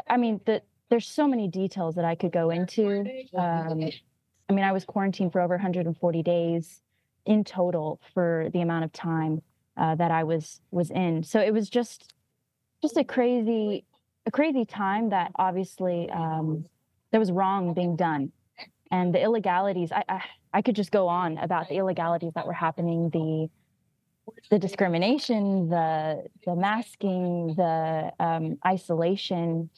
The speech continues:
uh, the threats. My master sergeant, uh, the first shirt, so he's supposed to take care of the morale and welfare. He told me he can't help me until I get the vaccine. So simple things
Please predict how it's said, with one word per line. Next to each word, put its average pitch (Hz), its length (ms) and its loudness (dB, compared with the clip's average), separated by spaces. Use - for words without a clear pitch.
uh, 175 100 0
the 170 140 0
threats. - 640 -2
My 214 100 4
master 208 340 0
sergeant, 185 600 -2
uh, 170 240 0
the 185 100 2
first 262 260 2
shirt, - 260 -4
so - 180 0
he's 233 180 2
supposed 220 280 -2
to 185 80 -6
take - 200 -2
care 190 140 2
of 175 60 0
the 180 60 0
morale 170 320 0
and 165 120 -2
welfare. 208 520 0
He 262 100 6
told 254 220 2
me 240 60 2
he 233 120 0
can't 220 240 -2
help 202 220 0
me 175 240 0
until 175 260 0
I 170 80 2
get 160 160 -2
the 165 60 -6
vaccine. 151 540 -4
So - 100 0
simple 233 280 2
things 185 440 -2